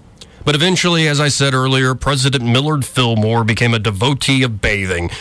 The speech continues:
and installed a bathtub at the White House.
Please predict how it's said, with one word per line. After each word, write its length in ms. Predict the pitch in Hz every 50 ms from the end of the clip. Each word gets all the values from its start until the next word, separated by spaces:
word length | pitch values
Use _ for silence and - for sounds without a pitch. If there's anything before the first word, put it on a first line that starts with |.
| - - -
and 120 | 117 117
installed 440 | 113 101 - - - 131 139 147 120
a 40 | 117
bathtub 760 | 98 - 123 139 147 135 - - - 135 139 139 139 135 131 - - - - -
at 160 | 110 117 -
the 100 | - 151
White 300 | 120 104 98 87 87 85
House. 480 | 85 92 82 78 - - - - -